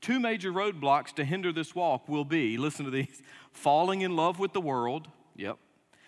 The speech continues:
and falling for the alluring lies of false teachers, yep.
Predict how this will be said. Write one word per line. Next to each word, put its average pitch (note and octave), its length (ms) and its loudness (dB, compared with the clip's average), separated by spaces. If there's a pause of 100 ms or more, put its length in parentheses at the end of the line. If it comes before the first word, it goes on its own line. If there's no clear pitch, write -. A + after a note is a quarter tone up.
(200)
and C#3+ 160 0
falling E3+ 560 2
for C#3+ 220 -4
the C3 80 -2
alluring D#3+ 600 0
lies A#2 540 0
of G#2 120 -10
false G#2+ 360 -8
teachers, - 840 -20 (180)
yep. G2 200 -10